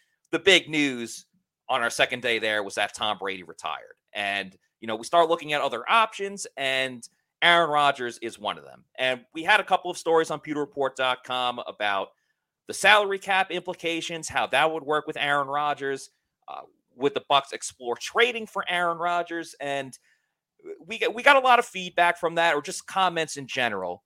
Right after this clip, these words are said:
And we appreciate everyone that takes time to, to read our stories and, and give your thoughts and your input. But I'm just curious, uh, w-, with a lot of people, when it came to Aaron Rodgers, there was a lot of, "No, no, no, there's no way I would want him. I don't want Aaron Rodgers. He's a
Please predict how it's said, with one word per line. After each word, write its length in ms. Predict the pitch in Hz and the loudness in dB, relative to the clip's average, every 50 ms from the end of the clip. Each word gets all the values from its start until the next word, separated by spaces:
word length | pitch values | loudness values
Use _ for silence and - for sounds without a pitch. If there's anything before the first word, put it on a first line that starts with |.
| _ | _
And 180 | - 127 131 131 | -2 -2 0 0
we 80 | 143 151 | 0 -4
appreciate 480 | 156 - _ 196 208 196 - 156 147 131 | -4 -4 _ -6 -6 -4 -2 -2 0 2
everyone 540 | 127 143 147 139 135 131 123 120 117 110 | 2 2 2 0 -4 -2 0 0 0 0
that 180 | 107 104 101 - | -2 -4 -6 -6
takes 280 | - - 127 113 - - | -6 -6 -6 -6 -8 -10
time 340 | - 120 120 120 113 110 98 | -8 -4 -2 0 -2 -2 -4
to, 140 | - 110 95 | -8 -12 -12
to 160 | - - 123 | -12 -14 -16
read 200 | 135 180 190 165 | -14 -10 -4 -2
our 140 | 131 117 110 | -2 -2 -2
stories 540 | - - - 107 104 104 101 101 98 92 | -4 -8 -8 -6 -4 -4 -4 -6 -8 -8
and, 100 | 98 98 | -10 -10
and 420 | 101 78 85 95 90 76 85 98 95 | -10 -10 -10 -10 -12 -12 -12 -10 -4
give 160 | - 165 180 | -4 -4 -4
your 120 | 120 117 104 | -4 -8 -10
thoughts 380 | - - 101 98 92 92 - | -8 -6 -4 -4 -4 -4 -8
and 80 | 92 90 | -14 -18
your 100 | 87 87 | -18 -16
input. 400 | - 98 90 - _ - 85 85 - _ _ _ _ _ _ _ _ _ | -16 -16 -18 -16 _ -12 -12 -12 -14 _ _ _ _ _ _ _ _ _
But 120 | 247 254 | 0 0
I'm 80 | 262 254 | 0 0
just 240 | - 339 - - - | -2 -6 -8 -8 -10
curious, 760 | - - - 220 185 160 127 107 101 95 - - - - _ _ _ _ _ _ _ _ _ | -12 -4 2 4 6 6 4 4 0 -6 -10 -12 -14 -16 _ _ _ _ _ _ _ _ _
uh, 180 | - - - 110 | -20 -18 -16 -16
w-, 220 | 127 120 127 165 175 | -16 -14 -14 -8 -6
with 120 | 190 190 | -6 -4
a 40 | 196 | 2
lot 180 | 190 226 226 196 | 4 4 4 4
of 80 | - | 2
people, 220 | - 202 180 - 156 | -4 -10 -10 -8 -8
when 120 | 175 175 | -8 -8
it 60 | 196 | -8
came 220 | - 254 285 285 285 | -8 -8 -8 -6 -4
to 120 | 226 165 | 0 2
Aaron 220 | 185 185 175 156 | 2 4 2 4
Rodgers, 460 | 139 139 139 139 135 131 131 131 117 - | 4 4 6 6 6 4 2 -4 -6 -2
there 240 | - 135 151 165 | 2 4 4 4
was 240 | 156 160 160 151 - | 6 4 2 2 2
a 100 | 135 123 | 0 0
lot 340 | 120 117 135 139 143 143 131 | 0 0 0 2 2 2 2
of, 160 | 127 117 - | 0 -2 -4
"No, 300 | 147 175 214 208 208 196 | 2 4 6 6 6 4
no, 300 | 190 190 185 180 175 175 | 2 0 0 2 2 0
no, 260 | 170 175 170 165 160 | 0 -2 -2 -2 -4
there's 260 | 151 139 156 156 - 147 | -2 -4 -4 -6 -4 -4
no 240 | 165 175 175 170 | -2 0 2 2
way 280 | 165 156 165 165 160 156 | 2 0 0 -2 0 2
I 160 | 151 160 151 | 2 2 2
would 160 | 143 147 147 | 2 0 -4
want 320 | 135 127 143 147 143 139 117 | -6 -6 -4 -4 -4 -4 -4
him. 320 | 113 139 139 139 139 143 - - 175 | -8 -8 -8 -8 -10 -10 -6 2 4
I 140 | 196 208 | 4 4
don't 180 | 208 202 185 156 | 4 2 0 0
want 220 | 165 170 160 170 151 127 | 0 -2 0 -2 -2 -2
Aaron 340 | 156 160 160 156 151 147 | -2 0 0 0 0 -2
Rodgers. 600 | 135 135 147 151 151 151 147 139 143 143 143 139 - | -2 -2 0 0 0 0 -2 -2 -6 -8 -8 -8 -10
He's 220 | 135 127 123 117 | -12 -14 -12 -12
a 60 | 123 | -12